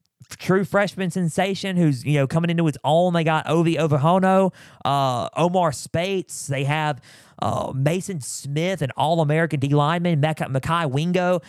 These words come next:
They got a lot of those guys, man. They look, they have talent on that defensive front, and they have talent in the linebacker spot. The, the, the defensive backs are the key to this. And I said this last week,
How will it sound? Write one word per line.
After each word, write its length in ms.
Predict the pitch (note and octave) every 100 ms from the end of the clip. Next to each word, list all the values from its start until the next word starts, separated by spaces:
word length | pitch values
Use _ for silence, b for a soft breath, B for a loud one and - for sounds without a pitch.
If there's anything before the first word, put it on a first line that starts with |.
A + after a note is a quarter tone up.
| B
They 100 | E3
got 180 | D#3+ G3
a 40 |
lot 280 | E3+ C#3+ E3+
of 40 | E3+
those 220 | D3 A2
guys, 340 | B2+ A2+ G#2+
man. 300 | A#2 B2+ B2+
They 100 | B2
look, 240 | D3+ F3 -
they 160 | B2 C3
have 300 | C3+ E3 C3
talent 480 | - - F#3 F#3 D3
on 220 | C3+ D3+
that 240 | D3 C#3 A#2
defensive 580 | C3+ D#3+ D#3+ C#3 A#2 G2+ _
front, 380 | D3+ G3+ E3+ - B B -
and 480 | D3 F#3 D#3+ C#3+ - b b b _
they 140 | B2+ B2+
have 160 | B2+
talent 340 | D3 C#3+ C#3+ C3+
in 60 |
the 80 | B2+
linebacker 500 | B2+ E3 E3+ D3 A#2+
spot. 460 | - B2+ C3 C#3+ B B B B
The, 380 | A#2+ C#3+ C3+ B2 -
the, 320 | C#3+ D3 C3
the 160 | D3
defensive 560 | C#3 C#3 D#3+ F#3 D#3 C3
backs 400 | B2+ A#2 - -
are 100 | -
the 140 | A2
key 400 | G#2 - A#3+ C#3
to 100 | G2+
this. 320 | G2+ G#2+ F2+ A2+
And 60 |
I 80 | B2+
said 200 | D3 G#3+
this 140 | F#3
last 300 | F3+ G3+ F3
week, 320 | C3+ A2+ G2